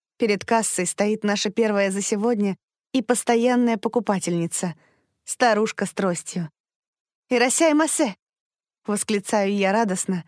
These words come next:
и начинаю сканировать её покупки. Она вдруг прищуривается. "У вас же тут ничего не меняется, правда?" Я на секунду задумываюсь.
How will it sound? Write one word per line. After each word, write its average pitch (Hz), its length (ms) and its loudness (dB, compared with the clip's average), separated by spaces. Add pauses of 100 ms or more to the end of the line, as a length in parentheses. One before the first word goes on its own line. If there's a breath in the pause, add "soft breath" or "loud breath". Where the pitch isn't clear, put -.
(420 soft breath)
и 240 80 2
начинаю 247 460 0
сканировать 208 680 0
её 190 260 0
покупки. 170 640 -6 (880)
Она 214 260 2
вдруг 180 300 -4
прищуривается. 175 960 -2 (880)
"У 254 160 2
вас 226 200 4
же 208 140 0
тут 196 240 -2
ничего 214 420 2
не 359 100 2
меняется, 190 600 2
правда?" 240 540 2 (640)
Я 214 180 2
на 196 100 2
секунду 208 420 0
задумываюсь. 190 840 0